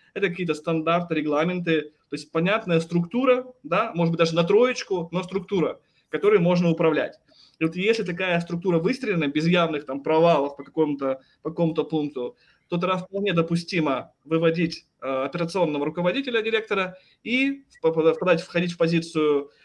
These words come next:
э, предпринимателя-владельца, там, занимаясь теми функциями, о которых мы говорили выше. Вот это успешный фреймворк.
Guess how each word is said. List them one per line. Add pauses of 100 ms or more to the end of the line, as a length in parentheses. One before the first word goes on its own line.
э,
предпринимателя-владельца,
там,
занимаясь
теми
функциями,
о
которых
мы
говорили
выше. (440)
Вот
это
успешный
фреймворк.